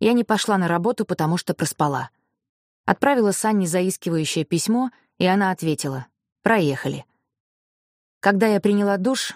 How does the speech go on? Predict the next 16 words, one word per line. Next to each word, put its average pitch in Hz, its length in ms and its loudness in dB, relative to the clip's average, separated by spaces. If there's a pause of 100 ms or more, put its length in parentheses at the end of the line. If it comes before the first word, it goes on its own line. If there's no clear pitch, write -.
(120)
был 202 160 0
уже 185 180 0
полдень. 143 480 -4 (560)
Я 233 140 4
натянула 214 480 2
чёрное 175 380 -2
платье 180 340 -2
и 151 40 -2
футболку 208 600 -2 (300)
и 190 100 2
вышла 202 280 2
прогуляться, 165 680 -2 (100)
хотя 170 300 0
жара 180 260 0
стояла 170 440 0
такая, 190 500 -2